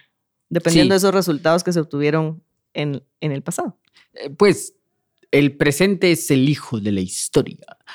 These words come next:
Speaker 2: Y, y la historia como suma de hechos. Bueno, hay que hacer la salvedad de que la historia como ciencia solo está marcada con,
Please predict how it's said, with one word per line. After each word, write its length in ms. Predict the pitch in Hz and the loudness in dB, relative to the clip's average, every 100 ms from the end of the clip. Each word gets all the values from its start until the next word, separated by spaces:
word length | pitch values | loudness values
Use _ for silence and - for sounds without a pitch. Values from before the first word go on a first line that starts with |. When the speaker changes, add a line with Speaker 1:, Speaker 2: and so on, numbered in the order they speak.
| - _ | -20 _
Speaker 2:
Y, 280 | 175 170 170 160 | 0 2 2 2
y 1300 | 160 160 151 147 143 139 135 127 120 113 107 107 _ 135 | 4 4 4 4 2 2 2 0 0 -2 -4 -8 _ -4
la 160 | 127 | 0
historia 680 | 120 - - 202 233 226 - | 0 0 2 4 4 0 -2
como 380 | 143 127 127 117 | -4 0 0 -2
suma 560 | - - 175 190 202 | -4 -2 2 4 4
de 260 | 165 131 147 | 4 2 0
hechos. 460 | 196 - 294 - - | 0 -2 -4 -6 -2
Bueno, 360 | 147 165 120 104 90 | 2 4 2 0 -2
hay 180 | 90 151 | -2 0
que 100 | 208 | 0
hacer 200 | - 190 | 0 0
la 80 | 190 | 0
salvedad 400 | 156 131 120 175 | 0 2 2 2
de 140 | 196 | 0
que 280 | 143 113 - | -2 -4 -4
la 200 | 120 113 | -6 -4
historia 680 | 110 104 - - 131 170 202 | -2 -6 -8 -4 -2 0 -2
como 300 | - 127 107 | -4 -4 -4
ciencia 640 | - 147 156 185 - 254 - _ _ _ _ _ | -4 2 2 2 -2 -6 -10 _ _ _ _ _
solo 540 | - 147 143 165 170 | -8 -2 2 4 4
está 260 | 127 - 135 | 2 0 -2
marcada 560 | 147 - 139 165 190 | 0 -2 -2 -2 -4
con, 320 | - 113 104 | -4 -4 -4